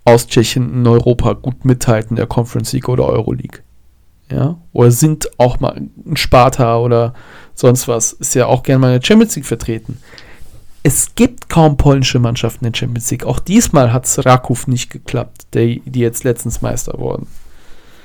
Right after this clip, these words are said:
In der, ich glaub, in der Playoff-Runde haben sie es nicht geschafft.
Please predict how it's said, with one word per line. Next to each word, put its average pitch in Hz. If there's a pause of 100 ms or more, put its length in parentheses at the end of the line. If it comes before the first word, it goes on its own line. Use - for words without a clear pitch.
(540)
In 120
der, 120
ich 113
glaub, 120
in 120
der 113
Playoff-Runde 117 (100)
haben 123
sie 117
es -
nicht -
geschafft. -